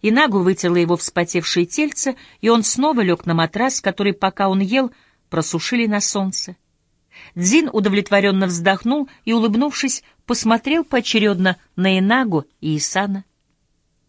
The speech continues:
Он снова услышал голоса множества птиц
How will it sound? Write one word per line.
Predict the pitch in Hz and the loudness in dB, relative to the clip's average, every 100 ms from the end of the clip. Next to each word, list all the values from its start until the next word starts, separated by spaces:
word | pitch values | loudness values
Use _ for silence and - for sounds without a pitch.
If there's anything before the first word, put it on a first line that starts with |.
| _ _ _ _ _ | _ _ _ _ _
Он | - 208 | -4 -2
снова | - 208 208 | 0 0 0
услышал | 208 202 202 | -2 -2 -2
голоса | 180 190 190 196 | 2 2 2 2
множества | 190 196 269 311 269 - 233 | 2 4 2 0 -2 -4 -6
птиц | 240 - - 156 - | -6 -10 -8 -8 -10